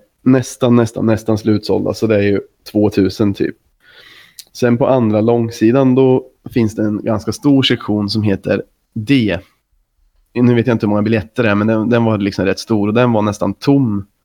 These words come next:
liksom, precis efter vår match. Och nu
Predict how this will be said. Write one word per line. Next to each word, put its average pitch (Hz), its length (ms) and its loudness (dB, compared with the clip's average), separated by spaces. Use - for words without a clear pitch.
liksom, 113 300 0
precis 107 340 0
efter 101 200 -4
vår 101 140 0
match. - 460 -2
Och 117 100 2
nu 101 440 0